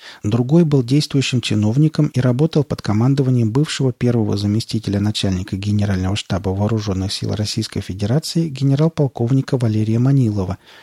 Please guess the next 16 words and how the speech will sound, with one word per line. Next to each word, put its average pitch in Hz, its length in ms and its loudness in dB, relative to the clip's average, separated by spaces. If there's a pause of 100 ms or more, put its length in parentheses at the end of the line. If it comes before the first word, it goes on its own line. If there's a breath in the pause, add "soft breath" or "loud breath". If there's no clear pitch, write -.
который 170 440 2
годом 107 380 -2
позже 151 380 0
окажется 98 580 -6
самым 143 320 2
честным 120 420 -2
российским 107 520 -2
военным, 135 500 2 (200 loud breath)
заявившим, 135 680 0
что - 160 -6
трагедия 98 480 -4
Курска 131 460 -4
была 101 180 -2
спровоцирована 117 800 -2
американской 107 640 -2
стороной. 101 560 -4